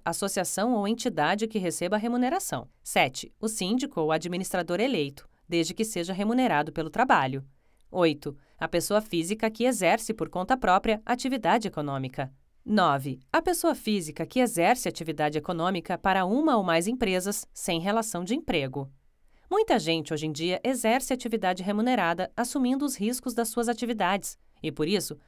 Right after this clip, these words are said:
são considerados segurados obrigatórios da Previdência Social como contribuintes individuais. Disse que são segurados obrigatórios,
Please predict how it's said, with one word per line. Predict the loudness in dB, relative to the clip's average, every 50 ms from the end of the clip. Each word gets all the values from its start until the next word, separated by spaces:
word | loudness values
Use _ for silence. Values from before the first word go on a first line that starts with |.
| _ _
são | -4 0 0 2 2
considerados | 2 0 0 0 0 0 0 2 2 0 0 -2 -4
segurados | -6 -4 -4 -2 0 2 2 0 0 -2 -2
obrigatórios | -2 -2 0 0 0 0 0 0 2 2 4 2 2
da | 2 0 0
Previdência | 2 0 -2 -2 -2 -4 -4 -6 -6 -6
Social | -6 -6 -6 -2 0 0 0 0 -4 -12 _ _ _ 0
como | 2 2 2 2
contribuintes | 0 0 0 2 2 0 0 0 0 0 -2 -2 -2 -2 -2 0
individuais. | 0 0 0 0 0 -2 -2 0 0 0 0 0 -2 -4 -8 -10 -12 -14 -16 _ _ _ _ _ _ _ _ _ _
Disse | -4 0 2 2 2 0 -2 -6
que | -6 -6
são | -4 -2 -2 -2 -2
segurados | -2 -4 -4 -2 0 0 2 2 0 0 -2 -4
obrigatórios, | -4 -2 -2 -2 -2 0 2 2 4 4 2 2 -2 -6